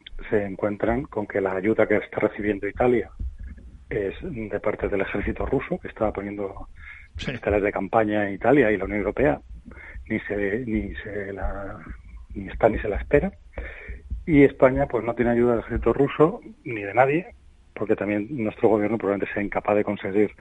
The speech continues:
Speaker 1: que nadie nos ayude, porque es una de las organizaciones, o sea, de las, eh, de los gobiernos más inútiles que ha sufrido España en la democracia, lo cual es un mérito difícilmente
Speaker 2: Sí, sí.
Speaker 1: superable.
Speaker 2: <laughs> Que siempre creemos que los que tenemos son pe-, los peores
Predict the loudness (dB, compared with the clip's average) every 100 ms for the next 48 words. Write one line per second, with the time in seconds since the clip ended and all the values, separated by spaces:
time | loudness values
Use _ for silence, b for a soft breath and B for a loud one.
0 | B B B -6 -2 0 -2 -4 -4 0
1 | -2 -2 -6 -6 -8 -10 -14 -10 -8 -8
2 | -6 -6 -6 -12 -20 B B B B B
3 | -18 -20 -20 -20 -20 -20 -12 -6 -2 0
4 | -2 -2 -2 0 2 2 2 -2 -6 -6
5 | -4 -4 -6 -6 -4 0 2 2 0 -2
6 | -4 -2 -2 -2 -6 -4 0 0 0 B
7 | B B -20 -10 -8 -4 -2 -2 -2 0
8 | 0 0 -4 -10 -10 -12 -16 -20 _ -20
9 | -12 -2 -2 -2 2 2 2 0 0 -4
10 | -2 -2 -2 -4 -2 0 0 -2 0 0
11 | 2 2 0 -2 0 2 2 2 0 -4
12 | -2 0 0 -2 -2 -2 -2 -2 -2 -2
13 | -2 -2 -2 -2 -2 -4 -6 -4 -2 -2
14 | -2